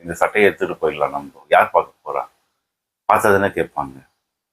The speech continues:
So, அந்த மாதிரி குணங்கள் வந்து இருக்கும் இல்லையா? அதை பண்ணும்போது அவங்க என்ன நினைச்சுப்பாங்க? "யார் பார்க்கறா?" அதே மாதிரி வந்து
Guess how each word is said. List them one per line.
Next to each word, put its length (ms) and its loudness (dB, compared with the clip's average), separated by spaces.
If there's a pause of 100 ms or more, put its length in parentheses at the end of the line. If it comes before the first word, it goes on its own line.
(360)
So, 100 6
அந்த 200 6
மாதிரி 340 6
குணங்கள் 460 4
வந்து 280 2
இருக்கும் 340 2
இல்லையா? 180 8
அதை 120 6
பண்ணும்போது 400 2
அவங்க 180 8
என்ன 160 2
நினைச்சுப்பாங்க? 360 -2
"யார் 460 2
பார்க்கறா?" 380 2 (1040)
அதே 220 6
மாதிரி 220 6
வந்து 480 4